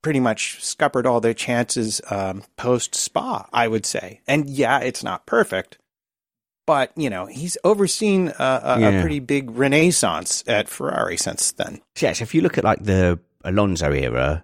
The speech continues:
Speaker 2: and even with, with Vettel, and I, well, I say, look at the Alonso era, and it was kind of dead, and that was Arriba Bene, wasn't it? Uh, during that kind of Alonso time before he went to,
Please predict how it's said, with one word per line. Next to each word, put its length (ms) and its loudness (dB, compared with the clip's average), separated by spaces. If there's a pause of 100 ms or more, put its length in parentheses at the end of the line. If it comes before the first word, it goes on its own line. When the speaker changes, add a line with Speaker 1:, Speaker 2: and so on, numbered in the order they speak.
(140)
Speaker 2:
and 140 0
even 360 2
with, 400 -2
with 240 -8
Vettel, 540 -4 (160)
and 100 0
I, 60 2
well, 160 2
I 60 2
say, 260 0
look 180 0
at 60 -2
the 100 2
Alonso 300 2
era, 300 0
and 100 -2
it 20 0
was 100 -6
kind 200 0
of 100 -2
dead, 200 -2
and 100 0
that 120 0
was 260 2
Arriba 320 2
Bene, 480 -2
wasn't 260 0
it? 100 -10 (280)
Uh, 200 0
during 340 0
that 140 -4
kind 180 -2
of 220 -6 (260)
Alonso 380 2
time 260 0
before 240 0
he 60 0
went 240 0
to, 400 2